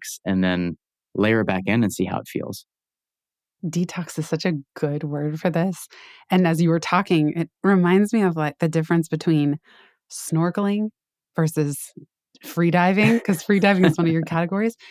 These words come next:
Speaker 2: But the snorkeling, you just have, like, a l-, small tool and you're bobbing at the surface and you can see some things and you're still gonna have a nice day. But you're not, like, swimming down into the depths of the ocean of your consciousness and then emerging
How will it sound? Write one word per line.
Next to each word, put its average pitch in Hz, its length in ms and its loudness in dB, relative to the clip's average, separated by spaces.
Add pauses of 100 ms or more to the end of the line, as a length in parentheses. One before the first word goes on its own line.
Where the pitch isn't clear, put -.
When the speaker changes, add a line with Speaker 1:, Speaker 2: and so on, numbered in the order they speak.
(200)
Speaker 2:
But 185 120 -2
the 226 60 -2
snorkeling, 240 840 0 (100)
you 233 140 -2
just 262 120 -2
have, 277 140 2
like, 240 160 0 (100)
a 214 40 -2
l-, 190 180 -4
small 190 380 2
tool 165 420 0
and 165 120 -2
you're 175 100 0
bobbing 165 600 0
at 165 120 -4
the 165 80 -2
surface 156 560 -2
and 214 80 0
you 247 80 -6
can 254 200 0
see 185 200 -2
some 160 300 -2
things 151 400 -2
and 156 80 -2
you're 156 100 -2
still 151 240 -8
gonna 151 140 -2
have 143 80 -2
a - 20 -4
nice 139 300 -6
day. 139 320 -4 (500)
But 180 60 -2
you're 196 100 2
not, 208 100 -2
like, 240 200 0
swimming 185 840 2 (180)
down 185 360 0
into 185 160 -2
the 175 100 0
depths 160 360 0
of 160 80 -4
the 165 200 -6
ocean 165 580 0 (100)
of 180 120 -2
your 180 280 0 (320)
consciousness 180 760 0 (160)
and 190 160 4
then 180 220 4
emerging 170 640 2